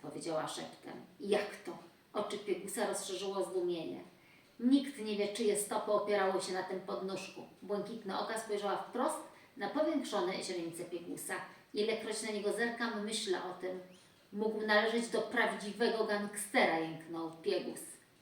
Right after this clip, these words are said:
„Może być”, uśmiechnęła się Błękitna Oka. „Cudowna dziewczynka”, przyznał Taboret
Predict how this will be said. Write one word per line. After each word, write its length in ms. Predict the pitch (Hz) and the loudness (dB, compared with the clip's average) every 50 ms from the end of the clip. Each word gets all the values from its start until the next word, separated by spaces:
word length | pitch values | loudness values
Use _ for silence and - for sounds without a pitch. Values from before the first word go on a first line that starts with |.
| - _ _ _ - | -20 _ _ _ -8
„Może 340 | 240 220 214 208 214 214 | -2 0 2 2 4 2
być”, 420 | 202 - - - - - - - - - | 2 4 2 2 2 -2 -4 -6 -8 -10
uśmiechnęła 480 | - - - 170 143 - 180 165 160 156 | -10 -8 -8 -8 -8 -6 -4 -4 -2 -2
się 140 | - 175 | -2 -4
Błękitna 680 | - - 175 156 - 185 180 - - 175 165 170 - - | -4 -6 -8 -8 -8 -8 -10 -8 -6 -4 -4 -2 -4 -4
Oka. 160 | - 180 175 - - - - - - - - _ _ - - - - | -6 -8 -10 -10 -10 -14 -20 -20 -20 -20 -20 _ _ -20 -20 -12 -6
„Cudowna 680 | - 277 277 233 233 226 202 - - - 151 151 147 - - | 0 2 4 6 6 6 6 6 4 2 -4 -6 -6 -8 -8
dziewczynka”, 580 | - - - - - - - - - - - - - | -10 -12 -12 -12 -10 -10 -10 -12 -12 -12 -14 -12 -8
przyznał 500 | - - 220 196 - 190 180 175 170 - | -4 -2 0 0 0 0 -2 -2 -2 -2
Taboret 440 | 165 165 165 190 202 202 196 185 185 | -4 -4 -2 0 2 2 2 2 0